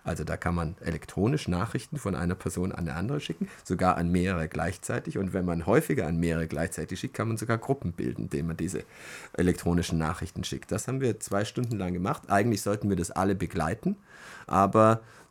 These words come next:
die Präsentation, ähm, hat so viel, so viel Übertragungsrate geschluckt, ähm, dass wir alle Rechner ausmachen mussten, <laughs> bis auf den einen des, des, äh, Microsoft-Verkäufers. Aber ich, äh,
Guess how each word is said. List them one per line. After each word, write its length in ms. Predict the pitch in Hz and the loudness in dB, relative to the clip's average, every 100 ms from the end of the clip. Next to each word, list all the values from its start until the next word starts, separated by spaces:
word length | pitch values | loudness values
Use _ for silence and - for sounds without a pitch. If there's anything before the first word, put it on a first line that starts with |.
| - | 0
die 60 | 101 | 2
Präsentation, 840 | 110 107 98 95 - 110 131 143 - | 4 4 4 2 0 2 2 2 0
ähm, 340 | 113 113 110 | 2 4 4
hat 160 | 101 98 | 2 0
so 200 | - 117 | 0 -2
viel, 520 | - - 113 110 101 - - | -2 2 4 4 2 -2 -6
so 300 | - 92 95 | -4 -2 -2
viel 280 | - 95 | 0 2
Übertragungsrate 1000 | 67 92 87 120 147 156 - 92 90 - | 2 0 2 4 4 2 0 -2 -2 -2
geschluckt, 500 | 98 - 127 196 - - - - - - | -4 0 0 0 -4 -18 -18 -16 -8 2
ähm, 280 | 107 104 | 6 6
dass 220 | 98 101 107 | 6 4 2
wir 140 | - | 2
alle 220 | 120 147 | 4 4
Rechner 320 | 113 123 123 | 4 2 2
ausmachen 480 | 87 120 127 123 117 | 2 0 0 -2 0
mussten, 320 | 110 117 - | 0 -2 -2
<laughs> 0 | |
bis 240 | 104 107 - | 0 0 2
auf 220 | 147 - - | 2 2 -2
den 320 | - 151 123 | -2 0 0
einen 520 | - 156 - 180 220 - - - - - - | 2 2 4 4 4 2 -2 -6 -6 -8 0
des, 260 | 147 - 180 - - - - - - | 2 4 0 0 0 0 -4 -4 6
des, 220 | 117 - | 8 8
äh, 220 | - 117 | 4 6
Microsoft-Verkäufers. 1120 | 107 113 151 170 147 117 - 107 - 90 90 87 - - | 8 6 6 0 0 -2 0 -2 2 2 4 0 -4 4
Aber 160 | 107 | 8
ich, 100 | 120 | 10
äh, 120 | 120 | 8